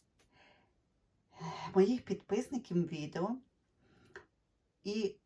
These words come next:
продемонструвати в ньому один із наборів, рідкісних наборів Коростенського фарфорового заводу. Це дитячий набір і називається він "Курочка Ряба". Ось дивіться, у мене така невеличка, бачите, а-, а-, атрибуція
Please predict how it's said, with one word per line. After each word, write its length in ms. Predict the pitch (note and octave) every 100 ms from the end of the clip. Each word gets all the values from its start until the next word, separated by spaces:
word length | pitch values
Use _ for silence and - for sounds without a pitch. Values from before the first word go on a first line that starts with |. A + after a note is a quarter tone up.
| -
продемонструвати 1080 | F#3 F3 F3+ F3+ F3 - D3 D3 D3 -
в 120 | G3+ G#3+
ньому 380 | A#3 A#3 A3+ -
один 500 | F3+ F3 G#3 C4 B3+ -
із 300 | G3 F#3 -
наборів, 600 | E3+ D3+ C#3+ C3+ C#3+ A3+ - - _ _ - - _ -
рідкісних 640 | G3+ A3+ - A3+ - G3+
наборів 480 | G#3 G3 G3 F#3+ F#3
Коростенського 720 | - F3+ - - E3+ - -
фарфорового 580 | - D3+ - D3 C3+ C#3+
заводу. 400 | - F3+ C4 B3
Це 160 | E3+ C3+
дитячий 520 | - - A#3 B3 A#3
набір 380 | G3+ F#3 F#3+ F#3
і 60 | -
називається 680 | C#3+ C#3 - D#3+ G3+ G3+ -
він 140 | C#3
"Курочка 520 | C3 C#3 C#3+ - -
Ряба". 300 | C3+ B2+ -
Ось 160 | - G3
дивіться, 320 | D3+ C#3 -
у 40 | C#3
мене 200 | C#3+ C#3+
така 280 | - D#3
невеличка, 680 | C#3+ C3+ D3 C#3 - - C#3 - - - - - - _ _ _ _
бачите, 500 | C3 - - - D3 - -
а-, 40 | -
а-, 60 | - _ E3+ - _
атрибуція 920 | D#3 D3+ D#3+ C3 C3 C#3+ - D3 A2+